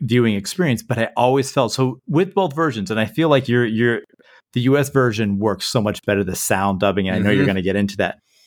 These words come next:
Speaker 1: But I always wondered, like, where is that, the, that theme? Dun,
Speaker 2: Dun.
Speaker 1: dun, dun, dun, dun, dun,
Speaker 2: Dun,
Speaker 1: dun,
Speaker 2: dun,
Speaker 1: dun.
Speaker 2: dun.
Speaker 1: Yeah, I always, like, er-, I, whichever version I watch, I always wanted that.
Speaker 2: Yeah.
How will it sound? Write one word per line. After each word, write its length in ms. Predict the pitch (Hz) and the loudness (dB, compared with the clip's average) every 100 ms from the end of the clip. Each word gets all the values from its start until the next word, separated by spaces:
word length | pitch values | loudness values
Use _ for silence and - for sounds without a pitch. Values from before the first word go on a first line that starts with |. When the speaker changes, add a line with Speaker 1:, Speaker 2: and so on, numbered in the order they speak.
| _ _ | _ _
Speaker 1:
But 100 | - | -2
I 60 | 123 | 0
always 280 | 123 156 127 | 2 2 2
wondered, 240 | 156 156 | 0 0
like, 320 | 131 113 - - _ _ _ _ _ _ - | 0 0 -4 -18 _ _ _ _ _ _ -4
where 280 | 123 131 143 | 0 2 2
is 220 | 135 104 | 0 0
that, 300 | 120 104 101 _ _ _ _ _ - | -2 -2 -6 _ _ _ _ _ -2
the, 260 | 110 98 95 | 0 0 0
that 240 | 98 98 | -2 0
theme? 180 | 131 107 | 2 2
Dun, 420 | 101 156 156 175 - _ _ _ _ | 2 2 2 -2 -10 _ _ _ _
Speaker 2:
Dun. 200 | - 131 | -4 0
Speaker 1:
dun, 220 | 165 165 156 | 2 2 4
dun, 400 | 156 147 147 - _ _ _ _ _ _ - | 4 2 -2 -8 _ _ _ _ _ _ -2
dun, 240 | 139 135 | 2 2
dun, 20 | |
dun, 260 | 131 127 131 _ _ _ _ _ _ | 2 2 -2 _ _ _ _ _ _
Speaker 2:
Dun, 120 | 147 | -2
Speaker 1:
dun, 200 | 127 147 | 2 2
Speaker 2:
dun, 100 | 143 143 | 2 2
Speaker 1:
dun. 80 | |
Speaker 2:
dun. 1000 | 127 127 123 127 127 127 127 131 131 131 - | 2 2 2 2 0 0 -2 -2 -4 -6 -2
Speaker 1:
Yeah, 160 | 156 139 | -2 0
I 140 | 156 147 | -2 0
always, 500 | 139 147 156 151 127 | -2 0 0 -2 -2
like, 300 | 135 107 - _ _ _ - | -4 -4 -10 _ _ _ -4
er-, 220 | 147 139 - _ _ _ | -4 -4 -14 _ _ _
I, 140 | - 151 | -4 -2
whichever 400 | 147 147 175 160 | 0 2 2 2
version 300 | 160 143 135 | 4 2 0
I 80 | 117 | 0
watch, 340 | 131 127 - | 0 0 0
I 140 | 127 | -4
always 460 | - 127 127 131 123 | 0 2 2 2 0
wanted 520 | 123 117 120 110 92 | -4 0 2 0 -2
that. 180 | 98 87 | -4 0
Speaker 2:
Yeah. 240 | 254 311 | 0 0